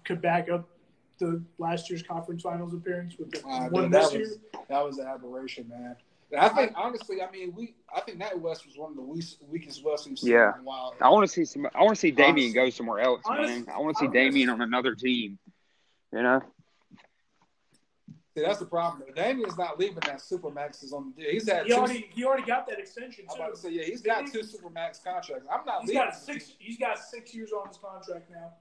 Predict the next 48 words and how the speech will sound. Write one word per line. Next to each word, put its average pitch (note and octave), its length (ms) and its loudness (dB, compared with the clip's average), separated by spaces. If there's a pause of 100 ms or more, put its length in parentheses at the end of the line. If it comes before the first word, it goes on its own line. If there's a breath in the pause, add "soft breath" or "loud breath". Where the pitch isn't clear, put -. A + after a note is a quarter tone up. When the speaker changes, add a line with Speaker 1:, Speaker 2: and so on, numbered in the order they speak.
(180)
Speaker 2:
I'm D#3+ 80 2
about D#3+ 180 -2
to - 40 -4
say, D3+ 300 -4
yeah, D3 140 -6
he's G3 200 -2
got G#3 160 -2
six - 340 -4
years F#3 280 -2
left F3+ 200 -2
on E3 80 -12
his D3+ 140 -14
deal. E3+ 180 -2
By D#3+ 160 2
the D#3 80 -16
time E3 200 -6
he E3 60 -18
finished D#3+ 340 -18
that, D#3+ 160 -6 (100)
he's, D#3 80 -20
like, C3 140 -14 (120)
thirty-two, D#3 460 -4
thirty-three D3+ 500 -8
years D#3 220 -10
old. D#3+ 300 -4 (560)
And C3 180 -8
I C#3+ 80 2
don't F#3+ 240 -2
think, F3 200 -4 (300)
Damian C#4 320 6
Lillard A3+ 260 2
doesn't F#3 220 -4
look F#3+ 180 -8
like E3 120 -12
the D3 80 -20
type F3 260 -2
of D3 100 -20
guy D#3+ 220 -2
who's D#3 160 -10
gonna C#3+ 140 -20
be D3 120 -14
leaving, D#3+ 360 -2 (400)
leaving D#3+ 220 -4
that D3 160 -4
type - 200 -6
of B2 60 -18
stuff. D3 260 -4
So C3 280 -6